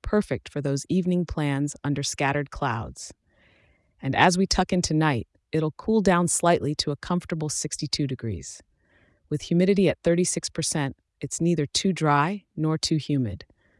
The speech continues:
just the kind of balance we like. The wind is coming in from the west at about four miles per hour,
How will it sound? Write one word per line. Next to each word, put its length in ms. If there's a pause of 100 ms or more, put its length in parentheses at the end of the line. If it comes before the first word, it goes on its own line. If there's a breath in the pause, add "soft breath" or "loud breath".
(160)
just 240
the 60
kind 340
of 140
balance 420
we 80
like. 540
The 80
wind 240
is 80
coming 360
in 140
from 160
the 100
west 340
at 60
about 240
four 240
miles 320
per 180
hour, 440